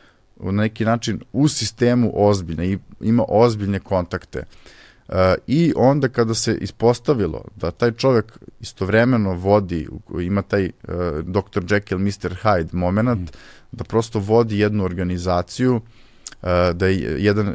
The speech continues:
Speaker 1: važan šraf te organizacije koji je na čelu i ko-, čiji se kredibilitet vuče baš iz te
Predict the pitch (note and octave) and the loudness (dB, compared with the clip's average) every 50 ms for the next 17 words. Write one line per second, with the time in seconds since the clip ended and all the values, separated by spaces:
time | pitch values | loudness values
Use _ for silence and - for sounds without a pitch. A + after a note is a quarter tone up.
0 | - - - - E2 F#2 G2 G#2 G#2+ A2+ A#2 A2 A2+ G2+ F#2 C#2+ - - - - | -8 -12 -12 -10 -6 -2 2 2 2 2 2 0 -2 -4 -4 -6 -8 -12 -8 -4
1 | - A2 G#2 - - - - _ - F#2+ F#2 F2 F2 F2 F2+ F2+ F2 F#2+ F2+ F#2+ | 0 0 0 0 -2 -10 -10 _ -2 -2 -2 -2 -4 -4 -4 -4 -2 0 0 0
2 | F#2 - - G#2 F#2+ - - F#2+ F2+ F2+ F2 - - A2 A2 A2 G#2 G2+ - - | -2 -2 -4 -6 -4 -4 -6 -6 -4 -6 -6 -2 0 0 2 2 0 -2 -2 -4
3 | G2 F#2+ F#2+ - - - - - C2+ F2+ - - F#2+ F#2+ F#2 - F2+ - - F#2 | -4 -6 -6 -8 -10 -12 -10 -8 -8 -8 -6 -6 -6 -6 -6 -6 -8 -6 -6 -6
4 | F2 F#2+ F2 F#2+ G#2+ G#2 - G#2+ F#2+ - G#2 G#2+ A2+ - - G2 F2+ A2 A2 A2 | -6 -4 -2 -2 -2 -2 -4 -6 -8 -4 -2 -2 -2 -2 -4 -2 0 0 0 0
5 | - - - - - A2 G#2 F#2+ | -2 -6 -8 -2 0 2 2 2